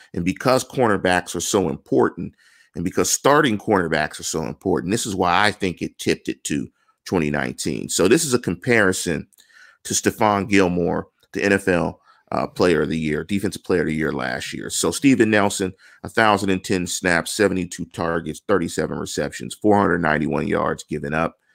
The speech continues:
zero touchdown, one interception. That's a completion percentage of fifty-one percent. Joe Hayden, one thousand fifty-four snaps, eighty-two targets, forty-four receptions, four hundred eighty-seven yards,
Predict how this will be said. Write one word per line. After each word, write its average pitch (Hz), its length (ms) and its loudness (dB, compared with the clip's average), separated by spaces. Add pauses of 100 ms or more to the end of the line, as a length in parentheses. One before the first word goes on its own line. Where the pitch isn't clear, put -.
(340)
zero 92 380 6
touchdown, 80 600 -2
one 85 160 0
interception. 76 600 -2
That's 101 180 0
a - 40 -8
completion 95 500 0
percentage 87 480 0
of - 100 -8
fifty-one 80 460 -2
percent. - 460 -8 (580)
Joe 107 280 4
Hayden, 98 460 4 (400)
one 107 220 4
thousand 101 400 4
fifty-four 95 500 -2
snaps, 101 640 0 (280)
eighty-two 107 420 2
targets, 92 440 0
forty-four 87 480 0
receptions, 85 600 -4
four 98 260 2
hundred 87 200 -2
eighty-seven 78 480 -6
yards, 80 500 -2